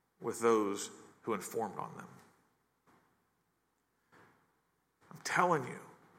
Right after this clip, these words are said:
that the gospel that Jesus gave that brought Jew and Gentile together is a gospel <laughs> that can bring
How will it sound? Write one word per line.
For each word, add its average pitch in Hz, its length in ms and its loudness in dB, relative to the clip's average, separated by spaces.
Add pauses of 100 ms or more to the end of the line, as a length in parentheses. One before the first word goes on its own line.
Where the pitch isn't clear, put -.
(260)
that 135 240 6
the 127 100 6
gospel 131 760 2 (480)
that 123 180 0
Jesus 165 500 4
gave 135 380 8
that 117 140 0
brought 101 240 4
Jew 170 440 6
and 117 120 -6
Gentile 127 500 4
together 107 560 2 (220)
is 110 120 2
a 110 80 4
gospel 139 540 8
<laughs> - 20 0
that 147 140 6
can - 260 2
bring 120 200 4